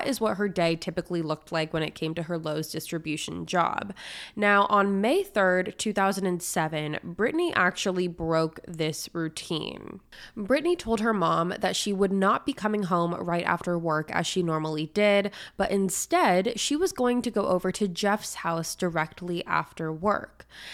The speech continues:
Now, again, this wasn't something that Brittany had done before, as she would usually go to Jeff's house later in the afternoons,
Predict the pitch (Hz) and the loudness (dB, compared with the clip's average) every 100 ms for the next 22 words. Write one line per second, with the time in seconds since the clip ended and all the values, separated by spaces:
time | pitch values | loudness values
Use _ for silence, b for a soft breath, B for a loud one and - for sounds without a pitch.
0 | B 233 226 214 185 196 220 220 220 226 | B 2 4 6 6 6 4 2 0 2
1 | 214 196 208 202 196 190 180 170 170 170 | 0 2 2 2 0 -2 0 0 0 0
2 | 175 170 220 294 311 220 - 165 151 113 | -2 0 2 4 4 2 0 -2 0 2
3 | 202 175 - 190 180 180 190 190 190 185 | 2 2 2 2 0 2 0 2 2 2
4 | 175 170 170 185 170 165 165 - 165 160 | 2 2 2 0 0 -2 -2 -6 -2 -2
5 | 156 - 170 170 190 220 185 170 170 160 | -4 -6 -6 -2 0 2 2 2 0 0
6 | 160 - 165 170 247 208 170 202 226 | 0 0 -2 2 2 2 0 -2 -4